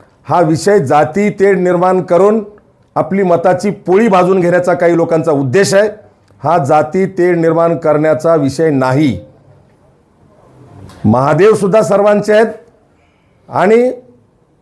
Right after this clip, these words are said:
संत ज्ञानेश्वरसुद्धा सर्वांचे आहेत, परंतु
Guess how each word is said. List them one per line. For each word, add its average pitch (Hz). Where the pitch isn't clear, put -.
संत 202
ज्ञानेश्वरसुद्धा 180
सर्वांचे 139
आहेत, 92
परंतु 170